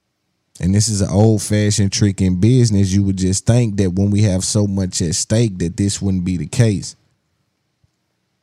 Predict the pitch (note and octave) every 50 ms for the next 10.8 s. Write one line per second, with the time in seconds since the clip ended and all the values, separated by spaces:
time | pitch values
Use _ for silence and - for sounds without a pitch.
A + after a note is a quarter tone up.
0 | _ _ _ _ - - - - - G#2 G#2+ A2 G#2 G2+ G#2 B2+ C3 - - A2+
1 | A2+ - - C3 C3 B2 B2+ A#2+ A2+ A2+ G2+ - - A2+ A2 A2 A#2+ B2+ B2+ A#2
2 | G#2 G2 G#2 G#2+ G#2+ G#2 G2+ G2+ G#2+ G#2+ G#2 E2 - - - A#2+ C#3 - - -
3 | - _ _ _ _ _ _ _ _ _ _ _ _ _ _ _ _ _ _ _
4 | _ _ _ _ _ _ _ _ _ - G2 F#2 F#2 A#2 B2+ B2+ - A#2 A2 -
5 | - - B2+ B2+ A2+ A#2 A#2 A#2 A2 - - A#2 A2+ A#2 B2 A#2+ A#2 G#2+ G2+ A2
6 | A2 G#2+ G#2+ G2+ G2 F2+ G#2 A2 - - G#2+ G2 - B2 C3+ B2+ A2+ G#2 G2 F#2
7 | A#2 G#2+ G#2 G2+ G#2 G2+ F#2+ G#2 A2+ A2 G2+ G2+ A#2+ C#3+ D3 A2 C#3+ - - -
8 | - _ _ _ _ _ _ _ _ _ _ - A#2 B2+ C3+ C3 B2+ B2 A#2+ A#2+
9 | - - B2+ B2 A#2 A#2 A2 B2 A#2+ A2+ G#2+ - - C3 B2 A#2 - B2 A2+ A#2
10 | A#2 A#2 A2+ A2+ A#2 B2 C3 C3+ C3 B2+ A#2+ - - - -